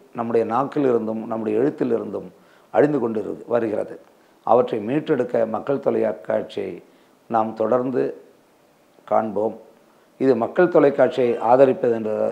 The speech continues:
என்பதல்ல, தமிழர்கள் உயிர் வாழ மக்கள் தொலைக்காட்சி தேவை. பதினேழு ஆண்டுகள் பணி முடிந்து பதினெட்டாம் ஆண்டில் கால் பதிக்கின்ற மக்கள் தொலைக்காட்சியை நான் வாழ்த்துவது என்பது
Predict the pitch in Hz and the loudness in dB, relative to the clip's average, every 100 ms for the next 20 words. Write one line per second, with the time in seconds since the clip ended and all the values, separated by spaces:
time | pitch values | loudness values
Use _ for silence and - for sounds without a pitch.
0 | - 117 123 117 101 107 151 - - - | -2 0 2 2 0 0 -2 -4 -18 -20
1 | - _ _ _ _ _ _ _ _ - | -20 _ _ _ _ _ _ _ _ 2
2 | 123 160 180 160 131 120 123 147 143 123 | 4 8 8 8 4 0 2 4 6 6
3 | 123 170 - - 107 - 139 127 113 113 | 6 4 0 -8 -6 -2 0 0 0 -2
4 | 104 - 120 - 101 95 - - _ _ | -4 -4 -8 -4 -4 -4 -8 -14 _ _
5 | _ _ _ - 131 170 170 160 131 127 | _ _ _ 6 8 10 10 10 10 6
6 | 170 165 131 92 - - _ _ _ _ | 4 4 4 -2 -10 -20 _ _ _ _
7 | _ _ _ _ _ _ _ - 131 165 | _ _ _ _ _ _ _ 4 6 6
8 | 131 143 151 127 104 - - 123 156 165 | 4 4 4 2 0 -6 -2 2 6 6
9 | 160 151 123 123 151 127 87 - 131 143 | 6 6 6 2 2 0 -4 2 4 6
10 | 139 131 123 120 120 110 - 139 127 120 | 4 2 0 -2 -2 -2 -2 -2 0 0
11 | 113 120 - 113 104 - - _ _ _ | 0 -2 -2 -4 -6 -8 -18 _ _ _
12 | _ _ - 123 127 120 117 151 165 156 | _ _ -10 0 0 4 8 8 8 4
13 | 127 120 117 117 | 4 2 0 2